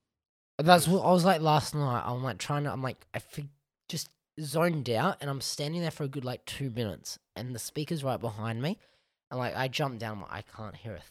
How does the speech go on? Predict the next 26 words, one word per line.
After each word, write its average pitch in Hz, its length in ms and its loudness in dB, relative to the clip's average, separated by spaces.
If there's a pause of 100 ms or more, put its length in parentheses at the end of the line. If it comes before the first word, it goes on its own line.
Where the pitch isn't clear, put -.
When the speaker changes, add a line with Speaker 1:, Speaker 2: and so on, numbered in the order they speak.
(140)
Speaker 1:
thing 95 200 -4
out 82 140 -4
of 87 40 -8
my 82 200 -4
ear." 85 280 -4 (1500)
Speaker 2:
Ah, - 160 -6
Pharaoh. 113 440 -10 (120)
Speaker 1:
But 131 100 -6
yeah, 175 160 0
that 156 180 -2
was 170 200 0
our 143 340 2 (260)
Speaker 2:
Then 151 100 0
we 175 60 -2
call 135 320 2
it. 120 60 0
This 143 160 -4
is 147 60 -6
our 131 260 6
emergency 123 540 -8
episode. 123 400 -6
So 127 80 -6
if 123 120 -10
you 131 80 -8
hear 180 300 2
this, 127 380 -4